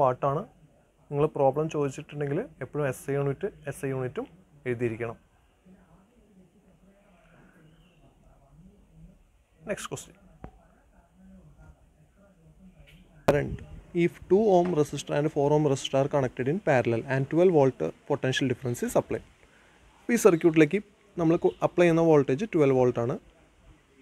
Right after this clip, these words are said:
twelve ohm resistor-ും four ohm resistor-ും parallel ആണ്. നമ്മൾ പറഞ്ഞു പാരലൽ ആണെങ്കിൽ നമ്മൾ ആ effective റെസിസ്റ്റൻസിൻ്റെ equation ആർ one R two divided by ആർ വൺ പ്ലസ് ആർ two. So twelve into four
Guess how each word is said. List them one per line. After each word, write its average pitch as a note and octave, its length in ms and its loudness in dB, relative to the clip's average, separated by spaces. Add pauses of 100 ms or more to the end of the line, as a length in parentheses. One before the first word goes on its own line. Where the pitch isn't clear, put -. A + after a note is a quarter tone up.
(260)
twelve A3 300 8
ohm G3+ 180 6
resistor-ും F#3+ 440 -2
four D#3 220 2
ohm D#3 160 0
resistor-ും C#3 360 -6
parallel B2 420 4
ആണ്. A#2 100 -4 (500)
നമ്മൾ E3 220 2
പറഞ്ഞു D#3 280 4
പാരലൽ D3 460 4
ആണെങ്കിൽ C#3+ 240 0 (100)
നമ്മൾ D3+ 160 0 (140)
ആ - 20 2 (180)
effective D3+ 360 0
റെസിസ്റ്റൻസിൻ്റെ C#3+ 460 -2
equation D3+ 300 -2
ആർ C3+ 140 0
one C#3+ 140 0
R C3 120 2
two E3 120 -2
divided B2 280 4
by E3 80 2 (100)
ആർ F3+ 120 4
വൺ B2+ 160 -2
പ്ലസ് A#2+ 200 -6
ആർ F#3+ 140 -8
two. - 80 -12 (580)
So - 60 -4 (140)
twelve C#3+ 280 4
into C#3 200 0
four C#3+ 120 0